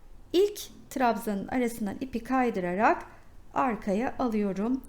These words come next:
ve hemen bildiğimiz tekniğe devam arkadan battım. Tığımın üstüne ipimi aldım. Köşeye ikinci trabzanımı ördüm. Şimdi artık burayı karşılıklı iki kenarı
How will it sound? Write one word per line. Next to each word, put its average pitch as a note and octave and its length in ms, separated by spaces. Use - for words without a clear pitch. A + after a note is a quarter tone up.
ve C#4+ 140
hemen C#4+ 440
bildiğimiz G#3 480
tekniğe A3+ 480
devam G#3 640
arkadan F#3 640
battım. C#4 640
Tığımın G#3 340
üstüne F3+ 340
ipimi B3+ 300
aldım. C#4 500
Köşeye B3+ 800
ikinci B3+ 400
trabzanımı G3 680
ördüm. F3+ 400
Şimdi C4 280
artık A3+ 440
burayı G#3 280
karşılıklı C4 760
iki B3+ 380
kenarı G3+ 680